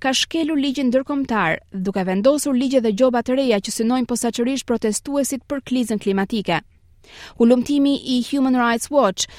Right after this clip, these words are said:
sugjeron se autoritetet në New South Wales kanë dënuar në mënyrë disproporcionale protestuesit e klimës,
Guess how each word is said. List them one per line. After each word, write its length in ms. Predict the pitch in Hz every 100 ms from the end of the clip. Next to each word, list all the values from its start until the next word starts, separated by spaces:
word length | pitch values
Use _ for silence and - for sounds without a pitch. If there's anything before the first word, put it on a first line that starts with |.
| -
sugjeron 520 | - 202 226 269 285
se 100 | 254 254
autoritetet 600 | 247 247 247 285 247 220
në 100 | 202
New 100 | 214
South 320 | 254 247 294
Wales 340 | 294 233 214 - -
kanë 200 | 226 220
dënuar 340 | 233 277 285 254
në 120 | 247
mënyrë 340 | 254 269 220 254
disproporcionale 920 | 269 - 294 285 - 294 294 254 208 196
protestuesit 680 | 202 196 - 254 233 - 214
e 40 |
klimës, 440 | - 262 208 180